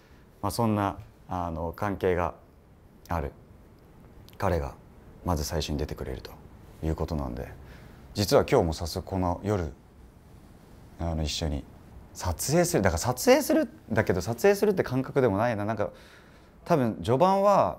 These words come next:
これまで自分が過ごしてきた時間とか、うん、プライベートで彼らと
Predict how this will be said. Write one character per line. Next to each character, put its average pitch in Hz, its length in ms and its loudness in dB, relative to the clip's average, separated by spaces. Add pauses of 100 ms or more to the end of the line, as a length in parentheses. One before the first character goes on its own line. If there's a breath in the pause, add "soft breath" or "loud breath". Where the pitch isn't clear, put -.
(140)
こ 131 120 0
れ 147 60 2
ま 165 120 2
で 113 80 0
自 92 120 -4
分 117 200 -4
が 123 100 0
過 - 140 -6
ご 127 100 -2
し - 100 -6
て 107 80 -6
き - 60 -14
た 76 140 -8
時 85 140 -10
間 104 180 -8
と 120 120 -6
か、 - 240 -6 (1040)
う 98 60 -2
ん、 82 400 -2 (160)
プ 95 100 -2
ラ 90 100 4
イ 85 40 2
ベ 85 120 0
ー - 40 -4
ト 73 120 -8
で - 160 -10 (680)
彼 73 200 0
ら 58 140 -4
と - 180 -12